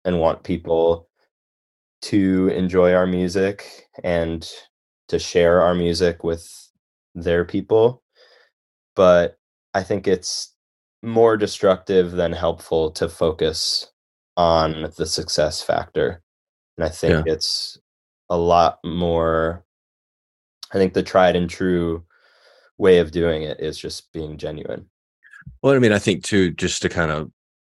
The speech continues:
Speaker 2: relate back to our conversation, it's a lot like jamming in that you're just searching for what feels right in the moment. You're
Speaker 1: Yeah.
Speaker 2: searching for that creative outlet that just,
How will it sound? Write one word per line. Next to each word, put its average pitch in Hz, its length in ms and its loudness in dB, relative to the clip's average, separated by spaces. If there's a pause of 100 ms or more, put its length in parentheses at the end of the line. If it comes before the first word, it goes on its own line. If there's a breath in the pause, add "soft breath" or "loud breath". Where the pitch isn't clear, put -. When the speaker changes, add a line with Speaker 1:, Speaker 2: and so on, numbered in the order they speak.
(140)
Speaker 2:
relate 80 340 -2
back 82 260 -2
to - 120 -8
our 76 100 -2
conversation, 85 600 -2
it's - 180 -6
a 90 80 0
lot 85 320 0
like 73 220 -6
jamming 85 400 -2
in 78 100 -4
that 67 140 -4
you're 85 120 -4
just 78 260 -8
searching 82 600 -2 (480)
for 107 100 4
what 85 240 4
feels 80 300 0
right 76 240 0
in 76 80 -8
the 69 80 -10
moment. 73 340 -8 (220)
You're 90 140 -4
Speaker 1:
Yeah. - 60 -6
Speaker 2:
searching 90 300 0
for 90 140 -8
that 80 160 -2
creative 85 460 2
outlet 78 360 0
that 78 120 -6
just, - 320 -12